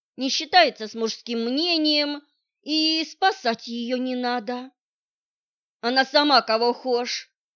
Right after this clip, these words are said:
Тьфу, снова о ней думаю. Нужный мне брусок и правда нашелся в предбаннике.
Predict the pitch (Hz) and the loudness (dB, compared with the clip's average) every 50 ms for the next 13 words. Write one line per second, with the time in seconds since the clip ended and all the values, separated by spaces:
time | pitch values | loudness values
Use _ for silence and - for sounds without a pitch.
0 | _ - - - 262 277 247 208 - - - 285 311 277 220 208 220 220 233 240 | _ -12 -6 -4 -2 -2 -2 -4 -6 -4 0 2 4 4 4 2 0 -2 -2 -2
1 | 240 240 240 233 214 190 262 254 247 247 254 262 240 254 254 262 269 - _ _ | -2 -2 -4 -4 -4 -4 -6 -4 -4 -4 -4 -6 -8 -10 -12 -14 -16 -20 _ _
2 | _ _ _ _ _ _ _ _ _ _ _ _ _ _ _ - 220 233 233 220 | _ _ _ _ _ _ _ _ _ _ _ _ _ _ _ -8 -4 -2 -2 -2
3 | 202 208 226 214 208 220 220 220 208 208 220 226 233 - - 339 339 - 294 277 | -2 -4 -4 -4 -4 -2 -4 -4 -4 -2 -4 -4 -4 -4 -6 -8 -6 -6 -8 -6
4 | - 247 220 214 202 180 214 214 220 214 220 - 247 220 214 208 - 220 208 - | -2 -2 0 0 0 -2 -6 -4 -4 -4 -4 -4 -6 -6 -6 -6 -8 -10 -10 -6
5 | - 233 220 202 196 220 220 226 220 220 226 226 220 _ - 240 233 247 254 | -6 -6 -6 -4 -4 -2 -2 -2 -4 -6 -8 -10 -12 _ -12 -12 -12 -12 -14